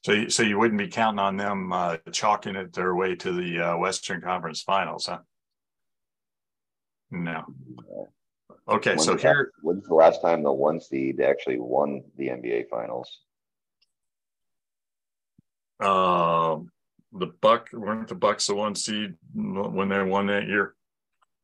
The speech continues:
Speaker 2: I don't, I mean, I'm,
Speaker 1: Has it
Speaker 2: I'm
Speaker 1: been
Speaker 2: asking.
Speaker 1: three years ago? Yeah.
Speaker 2: I really don't know.
Speaker 1: Yeah.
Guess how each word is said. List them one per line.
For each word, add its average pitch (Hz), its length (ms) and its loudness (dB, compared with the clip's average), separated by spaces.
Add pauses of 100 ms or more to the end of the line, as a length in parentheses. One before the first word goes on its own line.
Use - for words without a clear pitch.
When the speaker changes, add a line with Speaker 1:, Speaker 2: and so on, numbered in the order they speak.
(440)
Speaker 2:
I 67 80 0
don't, - 180 -8 (140)
I - 20 -10
mean, 69 180 -8
I'm, 64 220 -10
Speaker 1:
Has 95 120 -4
it - 20 -6
Speaker 2:
I'm 87 40 0
Speaker 1:
been 101 100 2
Speaker 2:
asking. - 120 -2
Speaker 1:
three 104 140 -2
years 101 240 -2
ago? 98 380 0 (140)
Yeah. 98 180 -4
Speaker 2:
I 69 200 -16
really 71 220 -6
don't 60 200 -10
know. 64 280 -8 (840)
Speaker 1:
Yeah. 180 260 -8